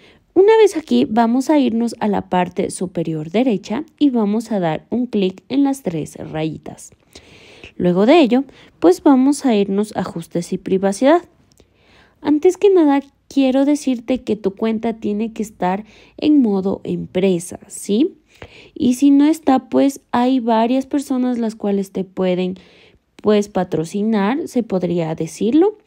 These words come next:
para que tú puedas monetizar TikTok, ¿sí? ¿Por qué? Porque de esta manera también tú vas a poder hacer en vivos, entre otras opciones.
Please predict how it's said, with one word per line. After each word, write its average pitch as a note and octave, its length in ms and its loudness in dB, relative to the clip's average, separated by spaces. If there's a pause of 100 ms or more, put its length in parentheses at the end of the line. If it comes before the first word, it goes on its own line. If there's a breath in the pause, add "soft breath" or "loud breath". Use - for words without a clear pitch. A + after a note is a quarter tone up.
(720 loud breath)
para D4 300 4
que A#3+ 160 0
tú A3+ 220 0
puedas G3+ 400 0
monetizar E3 760 -6
TikTok, E3+ 680 0 (100)
¿sí? C#4 420 -2 (440 loud breath)
¿Por B3+ 160 2
qué? C#4 280 4
Porque C4 320 0
de A#3 100 2
esta A#3+ 180 -2
manera A3 340 0
también F#3+ 340 -4
tú F#3 120 -2
vas F3+ 160 -2
a F3+ 60 -6
poder E3+ 340 -2
hacer E3 240 -6
en E3+ 160 -4
vivos, B3 520 2
entre F3+ 440 -2
otras E3+ 420 -4
opciones. F3 540 -4